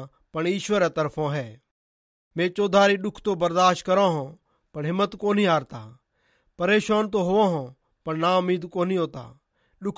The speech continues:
تو ملي هي، پر ايشور موني هيکلا ڪونهي ڇوڙتو۔ ماريا جائون هون، پر مرتا ڪونهي، يعني مين پرڀو يسوع ري موت ني هر ٽيم آپ ڀيڙي لي ڦرون هون،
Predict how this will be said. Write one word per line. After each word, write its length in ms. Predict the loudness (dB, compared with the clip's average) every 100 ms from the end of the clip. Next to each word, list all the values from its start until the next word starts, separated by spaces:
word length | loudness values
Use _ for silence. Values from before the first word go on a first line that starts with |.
| -2
تو 120 | -2
ملي 260 | 0 2 2
هي، 200 | 0 -6 -14 _ _ _
پر 100 | -4
ايشور 360 | -4 0 0 2
موني 340 | 0 0 -4 -8 _ _ -8
هيکلا 320 | -6 0 0
ڪونهي 280 | 2 -2 -4
ڇوڙتو۔ 400 | -4 -6 -6 -16 -20 _ _ _ _ _ _
ماريا 320 | 0 4 6 4
جائون 300 | 4 2 2
هون، 200 | -4 -8 _ _ _ -6
پر 80 | -4
مرتا 400 | 0 0 4 2
ڪونهي، 380 | 2 -4 -4 -10 -20 _ _ _ _ _ -4
يعني 260 | 0 2
مين 240 | 2 2 0 -6 _ _ -2
پرڀو 320 | 0 0 0
يسوع 380 | 0 -2 -4 -4
ري 100 | -4
موت 380 | -2 0 0 -2
ني 200 | -4 -6 -10 _ _ 0
هر 200 | 0 0
ٽيم 300 | -2 -4 -4 -10 -2
آپ 220 | 2 2
ڀيڙي 380 | 0 -4 -4 -8 -14 _ _
لي 120 | -8
ڦرون 320 | -6 0 0
هون، 140 | 0